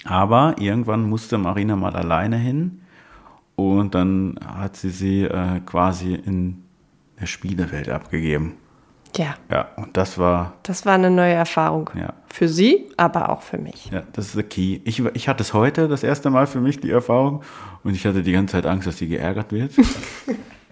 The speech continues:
Speaker 1: Ich hab gesagt, hoffentlich ärgert sie da keiner. Sie kennt da doch niemanden. Aber am Ende, es hat sie keiner geärgert. Sie war
Speaker 2: Mhm.
Speaker 1: gern. Aber sie hat auch schon so ein,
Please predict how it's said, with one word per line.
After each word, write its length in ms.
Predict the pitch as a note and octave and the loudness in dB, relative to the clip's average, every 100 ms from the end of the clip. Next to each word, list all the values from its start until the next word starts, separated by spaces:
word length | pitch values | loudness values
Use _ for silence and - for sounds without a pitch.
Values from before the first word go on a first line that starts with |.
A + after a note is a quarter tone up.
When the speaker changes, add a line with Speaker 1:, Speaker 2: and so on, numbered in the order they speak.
| - B2+ - | -14 -6 -2
Speaker 1:
Ich 1080 | C#3+ - C3 - - - - C3 G#2+ F2 - | -2 -2 -4 -2 -6 -4 -4 -4 -6 -8 -8
hab 100 | - | -4
gesagt, 260 | G2 G2+ F#2+ | 0 0 0
hoffentlich 340 | F#2 F#2+ F2+ | -2 -2 0
ärgert 240 | G2+ - | 0 0
sie 100 | - | 0
da 120 | F2+ E2+ | -2 0
keiner. 260 | F2 F2+ | 0 0
Sie 120 | F2 | 0
kennt 240 | F#2 G2+ C3 | 0 0 2
da 60 | |
doch 160 | A2 E2+ | 2 2
niemanden. 560 | F2+ F2+ E2+ E2+ E2 - | 2 2 0 0 -4 -2
Aber 420 | G2 G#2 G2+ F#2 | 0 4 4 2
am 160 | F#2+ F#2 | 0 -2
Ende, 400 | F#2+ F2+ F2 F2 - | 0 0 0 -4 -16
es 80 | - | -14
hat 100 | - | -12
sie 60 | - | -6
keiner 300 | F#2 G2+ F#2 | 0 2 4
geärgert. 560 | D#2+ F2+ E2+ F2 - - | 4 4 2 0 -4 -10
Sie 160 | B3 D#2+ | -6 -2
war 80 | D#2 | 0
Speaker 2:
Mhm. 40 | |
Speaker 1:
gern. 160 | E2+ F#2 - - | -2 -4 -12 -10
Aber 160 | - G#2 | 0 2
sie 120 | G2 | 4
hat 140 | G#2 G2+ | 2 4
auch 140 | F#2+ | 2
schon 200 | - G2+ | 2 2
so 160 | G2 G2 | 4 4
ein, 220 | F#2+ F#2+ | 4 0